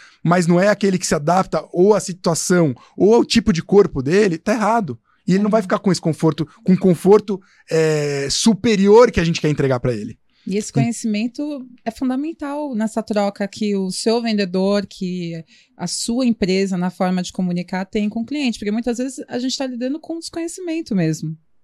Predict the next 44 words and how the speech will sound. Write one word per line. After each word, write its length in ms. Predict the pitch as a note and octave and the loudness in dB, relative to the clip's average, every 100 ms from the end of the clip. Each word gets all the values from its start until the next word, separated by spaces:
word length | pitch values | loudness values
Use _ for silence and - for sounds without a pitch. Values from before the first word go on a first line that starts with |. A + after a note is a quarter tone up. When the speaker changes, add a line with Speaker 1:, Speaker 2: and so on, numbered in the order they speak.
| - | -6
Speaker 2:
né? 200 | E3 F#3+ | -4 -2
Não 80 | |
é 20 | C#4+ _ _ | -6 _ _
Speaker 1:
Sem 240 | _ - | _ -2
dúvida. 80 | - | 0
Speaker 2:
nenhuma 280 | A#3 C4 C4 | 0 0 -2
questão 680 | C4 C4 - A3+ A3 G#3 G3+ | -4 -6 0 4 6 6 4
só 300 | - G3 F#3+ | 2 2 2
de 160 | F#3+ | 0
preferência, 800 | G3 G3+ G3+ A3 G3 F3+ F3 G3+ | 0 0 2 2 2 2 -2 -2
mas 180 | F#3+ G3 | -2 -2
ele 160 | G#3 A3+ | -2 -2
não 340 | A3 A3+ C4 | -2 -2 -2
conhece 680 | - F4+ A#3+ G#3 A3+ - - | -4 -2 -2 -2 -4 -6 -10
a 120 | - A3+ | -4 -4
outra 180 | A3 | -4
opção. 460 | A#3+ - - G#3 G3 - _ _ _ | -6 -8 -4 -4 -6 -12 _ _ _
Então 140 | _ G3+ | _ -4
é 40 | |
muito 180 | G3+ G#3+ | -2 -4
importante 600 | G#3+ A#3+ B3+ A3+ A3+ - | -6 -6 -6 -4 -6 -6
isso. 340 | A3+ G3 - - - - | -6 -6 -10 -16 -20 -10
Eu 100 | - | -8
queria 220 | A3 C4+ | -6 -4
aproveitar 580 | D#4 D4+ C#4 C4 C4 B3 | -4 -6 -6 -4 -2 -2
e 60 | B3+ | -2
entrar 320 | A#3+ A#3 A#3 | 0 0 2
num 220 | A#3 A#3+ | 0 0
outro 480 | B3 D#4 - D#4 C4+ | -2 -2 -4 0 2
lado 400 | A3+ G3+ F#3 E3 | 2 2 2 0
aqui 240 | F3+ - | -4 -2
do 100 | F3 | -2
marketing 600 | F3+ F#3 F3 E3+ F#3 - F3+ | 0 0 0 -2 -6 -6 -4
e 60 | |
da 100 | F3+ | -4
comunicação, 640 | F3+ F3+ E3+ E3+ E3 F3+ E3+ | -2 -2 -2 -2 -2 0 0
já 100 | E3+ | -2
que 80 | |
a 40 | E3+ | -2
gente 140 | E3 | -2
tá 120 | - | -4
falando 220 | F3 F3 E3+ | -4 -4 -4
sobre 300 | - D#3 F3+ | -6 -6 -2
isso, 320 | G#3 G3 | -2 -2